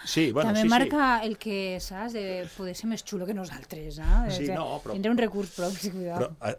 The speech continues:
Speaker 1: estic d'acord que no, no pots comparar Suïssa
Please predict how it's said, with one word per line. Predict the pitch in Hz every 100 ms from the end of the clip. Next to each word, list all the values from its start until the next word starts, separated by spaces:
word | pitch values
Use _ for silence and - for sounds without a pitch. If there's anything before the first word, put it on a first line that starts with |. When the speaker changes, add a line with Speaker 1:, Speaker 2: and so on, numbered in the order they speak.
| 101
Speaker 1:
estic | - 113
d'acord | 123 117 107
que | 131
no, | 113 98
no | 95 87
pots | 98 -
comparar | 127 110 92 92 92 90 101 104 -
Suïssa | - - 95 85 - 92